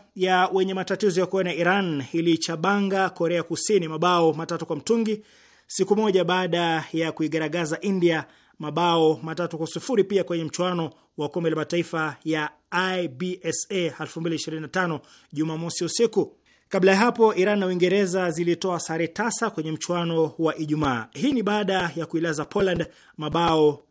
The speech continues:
manne kwa mtungi katika mechi yao ya ufunguzi siku Alhamisi.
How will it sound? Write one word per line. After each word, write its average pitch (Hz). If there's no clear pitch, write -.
manne 165
kwa 160
mtungi 170
katika 151
mechi 147
yao 156
ya 143
ufunguzi 151
siku -
Alhamisi. 170